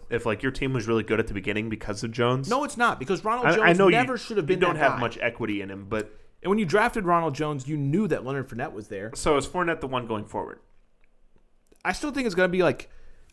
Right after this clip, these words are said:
Speaker 2: around the fifty fifty, sixty forty range. So
Speaker 1: Who
Speaker 2: bo-,
Speaker 1: would you rather own?
Speaker 2: both of them are gonna be hard to start.
Speaker 1: They're both on the waiver wire. You can have one. Who are you taking?
Speaker 2: Probably still Ronald Jones.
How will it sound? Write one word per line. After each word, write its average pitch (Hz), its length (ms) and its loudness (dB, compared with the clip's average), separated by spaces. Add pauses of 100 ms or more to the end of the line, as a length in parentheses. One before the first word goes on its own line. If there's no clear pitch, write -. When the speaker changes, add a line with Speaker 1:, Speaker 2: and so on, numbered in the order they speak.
Speaker 2:
around 143 440 2
the 135 60 -4
fifty 143 340 -4
fifty, 131 360 2
sixty - 320 -8
forty 110 400 -4
range. 123 400 -8 (340)
So - 360 -6 (180)
Speaker 1:
Who 135 100 -8
Speaker 2:
bo-, - 40 8
Speaker 1:
would 208 180 8
you 220 80 0
rather 165 320 4
own? 104 240 -6
Speaker 2:
both 226 260 10
of 247 60 0
them 233 180 8
are 147 120 10
gonna 143 180 4
be 135 80 4
hard 120 320 2
to 95 80 -2
start. 98 240 -4
Speaker 1:
They're 135 80 6
both 180 320 4
on 170 80 0
the 165 80 0
waiver 147 300 2
wire. 110 260 4
You 107 140 -2
can 117 120 -12
have 104 160 -4
one. 104 220 -6 (140)
Who 123 80 -2
are 120 40 2
you 110 80 -2
taking? 98 360 -4 (4000)
Speaker 2:
Probably 196 240 4
still 320 200 -2
Ronald 285 300 -2
Jones. 226 400 -4